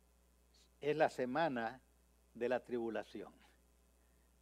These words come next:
Setenta semanas están determinadas para tu pueblo. Cuando salga la orden de construir el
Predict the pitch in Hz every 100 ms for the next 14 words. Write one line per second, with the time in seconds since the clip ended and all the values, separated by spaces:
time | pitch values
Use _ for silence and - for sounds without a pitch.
0 | _ - - - 139 - 170 202 214 -
1 | 190 - 156 143 151 165 175 151 143 127
2 | - 139 151 147 123 131 120 113 123 127
3 | 123 120 120 113 104 107 - 90 - -
4 | - - - - _ _ _ _ _ _
5 | _ _ _ _ _ _ _ _ _ _
6 | _ _ _ - 135 123 156 196 233 196
7 | 220 220 208 185 175 160 147 165 240 254
8 | 330 - _ _ _ _ _ - 156 151
9 | 131 110